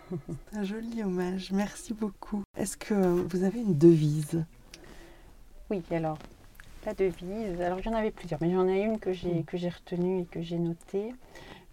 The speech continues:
Speaker 2: Euh, je pense que tout est possible à qui ose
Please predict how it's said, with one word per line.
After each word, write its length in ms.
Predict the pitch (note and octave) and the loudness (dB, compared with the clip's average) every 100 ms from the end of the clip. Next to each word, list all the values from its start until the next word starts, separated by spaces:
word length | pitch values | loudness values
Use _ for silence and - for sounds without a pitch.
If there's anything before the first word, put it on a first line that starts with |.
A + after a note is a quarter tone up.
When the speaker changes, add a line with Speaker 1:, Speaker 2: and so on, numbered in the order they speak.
| - | -4
Speaker 2:
Euh, 360 | E3+ E3 D3+ - - | -2 0 -2 -4 -4
je 140 | E3 | -2
pense 320 | F#3 - D3+ - | -2 -2 -6 -4
que 120 | F3+ | -8
tout 360 | - - B3 | -8 -14 -6
est 60 | G#3 | -6
possible 840 | - F#3+ - - G3+ A3 A#3+ F3+ E3 E3+ - - | -4 -10 -12 -16 -12 -8 -2 -2 0 -4 -6 -10
à 100 | F#3 | -6
qui 280 | F3+ - G3+ | -6 -2 4
ose 400 | F3+ F#3 A3 - | 6 6 4 -4